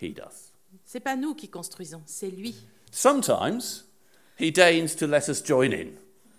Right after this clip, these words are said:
Speaker 2: Parfois, il nous autorise à nous joindre à lui.
Speaker 1: But he can do it all without us
Speaker 2: Mais franchement, il peut tout faire sans nous, hein.
Speaker 1: and we must remember that
Speaker 2: Et il faut toujours se rappeler de ça,
Speaker 1: if he is to bless us.
Speaker 2: euh, si nous voulons sa bénédiction.
Speaker 1: Third word.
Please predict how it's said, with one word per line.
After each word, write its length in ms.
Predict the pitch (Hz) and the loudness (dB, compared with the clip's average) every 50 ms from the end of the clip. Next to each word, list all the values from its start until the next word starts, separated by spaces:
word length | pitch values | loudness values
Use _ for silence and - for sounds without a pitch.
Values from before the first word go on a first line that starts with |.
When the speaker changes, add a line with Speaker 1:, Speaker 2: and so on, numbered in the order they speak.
| _ _ _ _ _ _ _ | _ _ _ _ _ _ _
Speaker 2:
Parfois, 460 | - 285 311 - - - 302 285 311 359 | -6 -6 -6 -6 -6 -2 0 0 0 0
il 80 | 339 311 | -2 -6
nous 140 | 285 233 262 | -6 -6 -8
autorise 520 | 262 - 269 262 240 294 302 330 339 311 | -6 -6 -6 -6 -6 -4 -6 -6 -6 -6
à 80 | 311 277 | -8 -8
nous 160 | 254 254 254 | -8 -8 -8
joindre 360 | 240 - 254 247 262 - 330 | -8 -6 -6 -6 -4 -4 -4
à 80 | 302 302 | -4 -6
lui. 240 | 277 269 277 302 - - _ _ _ _ | -4 -6 -8 -10 -12 -14 _ _ _ _
Speaker 1:
But 140 | - 135 131 | 2 4 4
he 180 | 151 175 185 | 4 2 2
can 200 | 180 185 165 151 | 2 0 0 0
do 180 | 147 175 170 165 | 2 2 4 4
it 80 | 156 151 | 6 6
all 320 | 165 196 214 220 233 233 | 8 8 8 8 8 8
without 460 | 220 214 175 147 120 85 - - - - | 8 8 10 10 8 8 4 0 -8 -10
us 340 | - - - - - - - - | -12 -12 -12 -12 -14 -16 -8 -4
Speaker 2:
Mais 140 | 220 254 | -4 -2
franchement, 420 | 254 - 294 311 - - 285 294 285 | -2 -2 -4 -4 -4 -2 -2 0 0
il 100 | 269 254 | -2 -2
peut 120 | - 247 247 | -4 -8 -8
tout 160 | - 320 302 | -8 -10 -10
faire 240 | - - 285 285 - | -10 -10 -10 -10 -10
sans 160 | - 294 269 | -10 -10 -8
nous, 220 | 240 202 180 180 | -8 -10 -10 -14
hein. 80 | 202 - _ - | -16 -18 _ -10
Speaker 1:
and 80 | - 117 | -6 -2
we 140 | 123 127 131 | 0 0 2
must 320 | 131 139 143 151 147 - | 2 2 2 0 0 -2
remember 460 | - 170 151 143 131 110 98 92 82 - | -2 0 2 4 2 2 2 -2 -4 -4
that 160 | - - - - - - - - | -6 -10 -10 -14 -16 -18 -8 -6
Speaker 2:
Et 60 | - 240 | -4 -4
il 40 | 233 | -4
faut 140 | - 254 226 | -4 -8 -6
toujours 360 | - 294 330 302 294 339 - | -4 -4 -4 -4 -4 -6 -6
se 120 | - 330 | -6 -6
rappeler 300 | 269 285 285 277 - 233 | -4 -4 -4 -4 -6 -10
de 40 | - | -10
ça, 140 | - - - | -10 -10 -4
Speaker 1:
if 240 | - 120 120 123 - | -2 0 0 0 -2
he 160 | 127 113 104 | -4 -2 -2
is 100 | 104 101 - | -4 -4 -8
to 80 | - 98 | -12 -10
bless 320 | - 90 - - - - - | -8 -8 -8 -10 -12 -14 -14
us. 240 | - - - - - 247 240 202 - | -16 -18 -18 -16 -16 -16 -16 -12 -8
Speaker 2:
euh, 180 | 190 208 214 220 | -6 -4 -4 -6
si 380 | 214 - - 277 262 247 233 - | -6 -8 -8 -6 -6 -8 -8 -10
nous 120 | 214 240 240 | -10 -10 -8
voulons 260 | 208 240 226 220 220 | -8 -8 -8 -6 -6
sa 160 | 220 - 196 | -6 -8 -6
bénédiction. 600 | 196 202 202 208 202 202 190 196 - - 196 - - - _ _ _ _ _ _ - - - - - - - - - - _ _ _ _ _ _ _ _ _ _ _ _ _ _ _ _ _ | -6 -6 -6 -6 -8 -10 -12 -14 -14 -12 -14 -14 -16 -18 _ _ _ _ _ _ -20 -20 -20 -20 -20 -20 -20 -20 -20 -20 _ _ _ _ _ _ _ _ _ _ _ _ _ _ _ _ _
Speaker 1:
Third 240 | - 151 135 107 92 101 | -4 -2 -2 -2 -4 -6
word. 240 | 104 92 90 90 | -12 -16 -16 -20